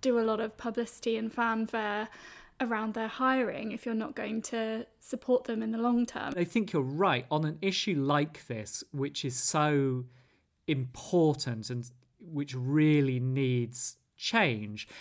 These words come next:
Speaker 2: you kind of can't cut that budget down to bare bones if, if that is what's happened. You know, you, because often when you have budgetary cuts, you kind of do that sort of thing of saying,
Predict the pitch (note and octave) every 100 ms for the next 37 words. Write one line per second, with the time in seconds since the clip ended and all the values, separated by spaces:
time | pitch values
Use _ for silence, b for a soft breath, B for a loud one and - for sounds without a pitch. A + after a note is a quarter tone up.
0 | B B A3+ - - F4+ F#4 - - -
1 | A#3 C#4+ E3+ - - F3+ - D3 D3 -
2 | F#3+ F#3 B2 - C3 B2+ C3 C3 B2+ B2+
3 | F3+ A2+ G2+ B2 B2+ - G3 - - D#3+
4 | C3 C3+ C3+ D#3 C#3 B2 B2 B2+ - G3
5 | E3+ B2 G#2+ B2+ - B B B B D#3
6 | E3 G#3+ G3+ F#3 - E3 E3+ F3+ F#3+ -
7 | F3 D3 C#3+ C#3+ C#3+ D3 F3 D3+ C#3 D3
8 | - B2 - B2 - C3 - C#3 C3 B2
9 | C3 A#2+ A#2 A#2+ B2+ - A#2+ A#2 B2 A2+
10 | - C3+ A#2+ A#2 A2+